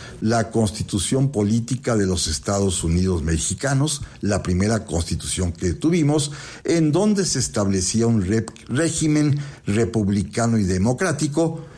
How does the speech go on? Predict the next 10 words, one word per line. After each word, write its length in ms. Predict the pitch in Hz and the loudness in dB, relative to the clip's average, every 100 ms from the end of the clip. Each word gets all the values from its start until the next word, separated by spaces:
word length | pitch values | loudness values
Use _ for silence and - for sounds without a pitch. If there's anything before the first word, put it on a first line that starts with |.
| - - - | -20 -16 -2
con 220 | 156 170 | 2 2
el 360 | 165 156 143 - - - - - - | 2 0 -4 -12 -20 -20 -20 -18 -4
poder 320 | 196 240 320 - - - - | 0 0 0 -2 -6 -10 -2
dividido 680 | 143 139 147 175 180 175 - - | 0 2 2 2 2 -2 -10 -8
en 260 | 139 120 117 | -2 0 0
tres, 480 | 143 135 127 - - - - | 0 0 0 -4 -8 -16 -4
en 200 | 113 107 | -2 0
tres 280 | 107 120 101 | 0 0 0
grandes 420 | 107 113 107 101 | 0 0 0 -2
poderes, 600 | - 85 80 73 73 - | -2 -2 0 -2 -4 -6